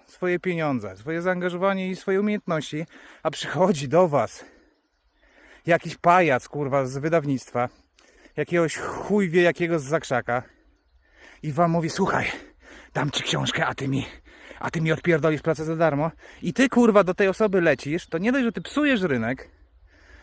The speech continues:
bo inni tak patrzą na to, im się odechciewa w ogóle czegokolwiek robić, bo wiedzą, że ceny są praktycznie, kurwa, żadne,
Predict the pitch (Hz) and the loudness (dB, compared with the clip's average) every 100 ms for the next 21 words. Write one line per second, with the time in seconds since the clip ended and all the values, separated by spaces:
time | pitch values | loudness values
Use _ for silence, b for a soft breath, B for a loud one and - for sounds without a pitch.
0 | b - 139 175 175 202 202 185 180 196 | b -4 0 2 2 0 0 0 0 2
1 | 180 190 185 190 185 - 185 175 - 196 | 2 0 -2 -2 0 2 2 2 4 6
2 | 151 120 113 104 123 113 131 120 120 120 | 6 2 -2 -6 -6 -4 -4 -4 -4 -6
3 | 127 156 B B B 131 143 160 156 143 | -6 -10 B B B -4 0 2 0 -2
4 | 143 156 147 139 139 147 127 156 151 143 | -4 -4 -4 -6 -6 -6 -8 -8 -8 -8
5 | 147 143 135 131 117 135 | -4 -2 0 0 0 -4